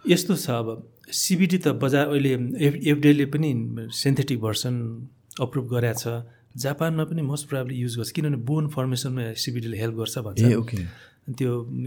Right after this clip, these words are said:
Speaker 1: यो हिप, अ, के अरे, भनौँ न, हिप रिप्लेसमेन्ट भएकाहरू, बोन,
Speaker 2: मह्म।
Speaker 1: को, को, त्यस्तो, त्यसमा चाहिँ हेल्प गर्छ भन्-, किन रुमेटोइड आर्थराइटिसको, आर्थराइटिसमा त धेरै नै युज गर्छ, हामी त्यसले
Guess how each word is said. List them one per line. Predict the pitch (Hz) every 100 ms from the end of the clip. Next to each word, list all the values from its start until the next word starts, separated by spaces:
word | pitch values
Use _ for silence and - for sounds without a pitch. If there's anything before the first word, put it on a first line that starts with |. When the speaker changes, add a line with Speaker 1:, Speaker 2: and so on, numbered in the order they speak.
| 123 123
Speaker 1:
यो | 123 120 123 120 113
हिप, | 123 120 -
अ, | 131 127 120 120 113 120
के | 123
अरे, | 120
भनौँ | 127 127
न, | 123 123 117 113 113
हिप | 117 117
रिप्लेसमेन्ट | 123 120 120 117 120 110
भएकाहरू, | 101 110 110 113
बोन, | 110 127 127 123
Speaker 2:
मह्म। | 127 107 123
Speaker 1:
को, | - - 135
को, | 123 135 - - _
त्यस्तो, | 135 -
त्यसमा | 123 - 143 147
चाहिँ | 147 120
हेल्प | 117
गर्छ | 117 110
भन्-, | 131 110 - - _
किन | - 147
रुमेटोइड | 135 165 165 156
आर्थराइटिसको, | 139 - 139 139 139 139
आर्थराइटिसमा | 131 - 147 160 151 143 143
त | 120 -
धेरै | 107 113
नै | 131
युज | 113 110
गर्छ, | 104 113
हामी | 110 110
त्यसले | 110 - 123 135 131